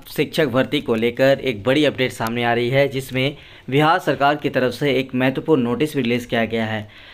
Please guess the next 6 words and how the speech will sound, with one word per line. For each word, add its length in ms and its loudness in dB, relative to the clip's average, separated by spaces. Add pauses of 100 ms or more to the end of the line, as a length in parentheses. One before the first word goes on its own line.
(180)
जिसमें 300 2
other 280 4
state 440 -2 (120)
वालों 240 4
के 180 0
लिए 420 0